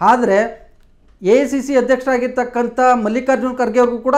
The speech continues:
ಈ ಒಂದು ಚುನಾವಣೆ ಒಂದು ಮಹತ್ವದ ಚುನಾವಣೆ ಅಂದರೆ ತಪ್ಪಾಗಲಿಕ್ಕಿಲ್ಲ.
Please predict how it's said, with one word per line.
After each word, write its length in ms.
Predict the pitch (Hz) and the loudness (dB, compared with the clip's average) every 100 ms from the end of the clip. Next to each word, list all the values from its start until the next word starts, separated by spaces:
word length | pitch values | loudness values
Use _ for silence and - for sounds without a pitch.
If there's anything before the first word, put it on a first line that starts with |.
| 277 | 2
ಈ 100 | 233 | 0
ಒಂದು 220 | 233 226 | -2 -4
ಚುನಾವಣೆ 480 | 226 226 247 247 247 | -4 -2 0 0 -2
ಒಂದು 200 | 247 220 | -2 -2
ಮಹತ್ವದ 500 | 190 202 240 247 240 | 0 2 2 0 -2
ಚುನಾವಣೆ 400 | 240 226 226 220 | -2 -2 -2 -2
ಅಂದರೆ 160 | 214 240 | -2 -2
ತಪ್ಪಾಗಲಿಕ್ಕಿಲ್ಲ. 720 | 220 220 226 220 214 202 | -2 0 0 0 -4 0